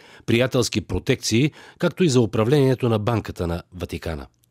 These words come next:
При обиска в дома на Пауло Габриеле бяха открити копия и оригинали на секретни документи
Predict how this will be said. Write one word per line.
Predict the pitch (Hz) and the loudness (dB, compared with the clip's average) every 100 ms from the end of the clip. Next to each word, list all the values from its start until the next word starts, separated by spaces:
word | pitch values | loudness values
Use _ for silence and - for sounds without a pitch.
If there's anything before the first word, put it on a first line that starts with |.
| _ _ _ - - | _ _ _ -20 -6
При | - | 2
обиска | 135 160 165 190 | 4 4 2 2
в | |
дома | 139 147 | 2 4
на | 151 | 4
Пауло | 127 151 139 123 | 2 2 2 4
Габриеле | 113 110 127 135 | 2 2 2 2
бяха | 127 135 | 0 0
открити | 117 135 120 117 | -2 -2 -4 -4
копия | - 131 147 147 | -2 -2 0 0
и | 120 | 2
оригинали | 110 107 95 107 123 143 | 0 2 0 0 2 0
на | 117 | 0
секретни | - 98 131 127 107 | -2 -4 -4 -2 -4
документи | 92 - 107 104 139 | -2 0 2 2 0